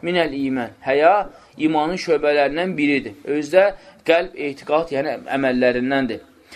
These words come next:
Və burada İmam Buxar Rəhmallah Mücahiddən, e, rivayət gətirir ki, Mücahid qeyd edir ki, "Lə yətəalləmul ilmə mustəhyi və ləl mustakbir". Deyir ki, elmi utanan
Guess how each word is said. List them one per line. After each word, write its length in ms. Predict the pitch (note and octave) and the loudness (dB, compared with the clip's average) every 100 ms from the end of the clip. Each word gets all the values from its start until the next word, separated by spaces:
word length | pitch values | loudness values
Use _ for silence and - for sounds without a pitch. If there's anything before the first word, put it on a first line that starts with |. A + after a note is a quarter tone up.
| - C3+ | -2 0
Və 160 | C#3 | 0
burada 220 | E3 F#3+ | 2 2
İmam 280 | B3+ A#3 B3 | 2 2 4
Buxar 240 | A#3 A3+ G#3 | 6 4 4
Rəhmallah 400 | G3+ F#3+ G#3+ A3 | 2 4 4 2
Mücahiddən, 800 | G3 F#3+ A3 F3 D#3 E3+ C#3+ - - - _ - | 0 2 2 0 0 0 0 -6 -20 -20 _ -8
e, 80 | D3+ D3 D3 D3 C#3 - - - - | -4 0 2 2 2 -4 -14 -20 -4
rivayət 400 | E3+ E3 F3 F#3+ | 2 4 4 2
gətirir 320 | E3 D#3 F3 | -4 -4 -4
ki, 200 | F#3 A3 G#3+ - - - - | -2 0 0 -2 -16 -14 -4
Mücahid 420 | E3 G#3 G3+ D#3 | 2 4 4 4
qeyd 220 | F#3 E3 | 2 2
edir 240 | E3+ F#3 | 0 -2
ki, 180 | G3+ G#3+ F#3 - - - | -2 -2 -2 -6 -20 -2
"Lə 160 | E3+ B3 B3+ | 4 6 4
yətəalləmul 680 | G#3+ F#3+ F#3 A#3 G#3+ F#3 E3 F3 | 2 0 0 2 2 2 4 4
ilmə 280 | A#3 G3+ F3+ E3+ | 4 2 0 0
mustəhyi 760 | E3+ D#3+ - A3 F#3 G3+ B3+ A3+ - - | -4 -2 0 0 0 -2 0 -2 -8 -2
və 100 | G#3 A3 | 2 4
ləl 140 | G3 | 2
mustakbir". 800 | E3+ D#3+ - G3 - C3 A#2+ - _ _ _ D3+ | -2 -8 -2 -2 -2 -8 -8 -8 _ _ _ -6
Deyir 140 | G3+ | -6
ki, 120 | - - F#3 | -6 4 4
elmi 240 | F#3 A3 | 4 -2
utanan 760 | F3+ F3+ F3+ E3+ E3+ G#3+ A#3+ | -6 -6 -4 0 2 4 2